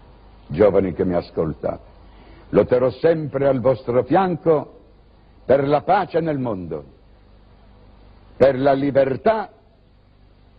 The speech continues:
e per la giustizia sociale. Buon anno a tutti voi, miei connazionali italiani e italiane. Perdonate se ho turbato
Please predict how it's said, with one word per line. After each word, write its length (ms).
e 160
per 240
la 140
giustizia 800
sociale. 600
Buon 220
anno 520
a 140
tutti 280
voi, 440
miei 320
connazionali 840
italiani 680
e 140
italiane. 560
Perdonate 760
se 300
ho 180
turbato 760